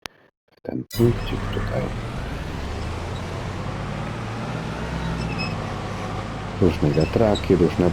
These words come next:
pompy, wszystko tutaj ciekawie wygląda. Tu mamy kruszarkę również do kamieni.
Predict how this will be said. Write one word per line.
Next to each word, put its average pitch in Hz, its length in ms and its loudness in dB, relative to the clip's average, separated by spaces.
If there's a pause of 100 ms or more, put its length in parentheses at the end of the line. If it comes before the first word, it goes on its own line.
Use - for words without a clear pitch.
(120)
pompy, 98 440 6
wszystko 85 400 0
tutaj 85 280 2
ciekawie 82 420 4
wygląda. 92 560 8
Tu 87 160 2
mamy 80 180 6
kruszarkę 92 560 4
również 87 320 6
do 87 120 4
kamieni. 85 600 8